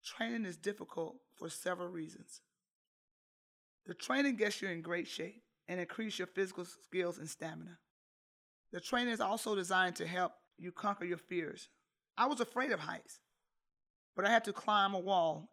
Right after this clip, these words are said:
and then rappel down the other side. The instructors talked about the necessary safety measures constantly until you knew them all effectively. They went over all the rules again and again. They emphasized that people only get hurt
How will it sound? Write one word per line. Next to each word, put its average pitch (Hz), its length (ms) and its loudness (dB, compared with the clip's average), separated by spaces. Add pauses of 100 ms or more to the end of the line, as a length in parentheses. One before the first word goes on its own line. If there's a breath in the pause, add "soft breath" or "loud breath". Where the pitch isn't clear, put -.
and 175 160 -2
then 202 180 2
rappel 190 380 2
down 175 240 0
the 139 80 -2
other 170 160 0
side. 160 380 -2 (1160)
The 180 80 -4
instructors 208 480 -2
talked - 280 0
about 175 220 -4
the 165 80 -4
necessary 185 380 -2
safety 180 340 -2
measures 165 400 -6 (200 soft breath)
constantly 196 400 0
until 170 240 -4
you 185 160 -6
knew 185 220 -2
them 170 420 -2 (300)
all 175 200 0
effectively. 165 640 -10 (1160)
They 196 160 2
went 208 260 -2
over 180 300 -2
all 202 200 4
the 240 120 0
rules 208 260 -2
again 180 340 -4
and 196 120 -6
again. 175 380 -8 (720)
They 180 120 -4
emphasized 220 480 2
that 165 180 -4
people - 360 -4
only 208 240 -6
get 185 400 -2 (220 soft breath)
hurt 214 280 0